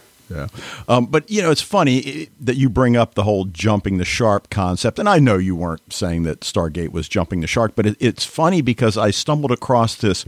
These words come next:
Twitter thread, uh, by John Rogers, who, along with Dean Devlin, is one of the creative minds behind The Librarians.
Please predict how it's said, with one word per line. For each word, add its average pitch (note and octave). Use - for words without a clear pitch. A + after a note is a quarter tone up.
Twitter A3
thread, F#2
uh, -
by G#2+
John G2+
Rogers, C3+
who, G#2+
along G#2
with F#2+
Dean G#2+
Devlin, A#2+
is G2
one G2
of F2+
the E2+
creative G#2
minds F#2+
behind F2
The F2+
Librarians. F2